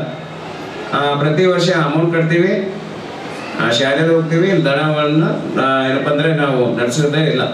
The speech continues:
ಅಮೌಂಟ್ ಕಟ್ತೀವಿ, ಬಿಟ್ಬಿಡ್ತೀವಿ. ಆದ್ರೆ ದಯವಿಟ್ಟು ನೀವೇನಪ್ಪ ಅಂದ್ರೆ ಏನು ನೋಂದಣಿ ಮಾಡ್ತೀರಿ, ನೋಂದಣಿ ಆದ ತಕ್ಷಣ ನಿಮ್ಮ ಶಾಲೆಯಲ್ಲಿ ಹೋಗಿ ಆ ಮೂವತ್ತೆರಡೇ ಮಕ್ಕಳೇ ಅಥವಾ, ಆ, ಇಪ್ಪತ್ನಾಲ್ಕು ಮಕ್ಕಳೇ ಅಂತಲ್ಲ,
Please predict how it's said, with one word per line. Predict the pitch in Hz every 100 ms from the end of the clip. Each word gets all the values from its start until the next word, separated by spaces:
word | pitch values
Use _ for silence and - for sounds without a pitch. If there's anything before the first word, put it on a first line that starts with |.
| - - - - 107 - - - 107
ಅಮೌಂಟ್ | 120 156 156
ಕಟ್ತೀವಿ, | 151 156 185
ಬಿಟ್ಬಿಡ್ತೀವಿ. | - - 123 - 95 - - - - -
ಆದ್ರೆ | - 165 - 156 160 - - - - -
ದಯವಿಟ್ಟು | 123 151 180 180 196 156 160 160 - -
ನೀವೇನಪ್ಪ | 156 143 165 185 175
ಅಂದ್ರೆ | 175 170 170 156 151 143 139 135 - - -
ಏನು | 143 151 143
ನೋಂದಣಿ | 143 170 196
ಮಾಡ್ತೀರಿ, | 190 165 156 143 151 156 160
ನೋಂದಣಿ | 131 147 190
ಆದ | 180 170
ತಕ್ಷಣ | 160 156
ನಿಮ್ಮ | 160 156 165
ಶಾಲೆಯಲ್ಲಿ | 170 160 156 147 143
ಹೋಗಿ | 143 165 139 - - - - 131
ಆ |
ಮೂವತ್ತೆರಡೇ | 127 123 139 170 175 175 175 175
ಮಕ್ಕಳೇ | 160 165
ಅಥವಾ, | 165 160 160 165 165 160 - - - -
ಆ, | 143 147
ಇಪ್ಪತ್ನಾಲ್ಕು | 135 143 165 170 170
ಮಕ್ಕಳೇ | 160 165
ಅಂತಲ್ಲ, | 160 156 131 135 147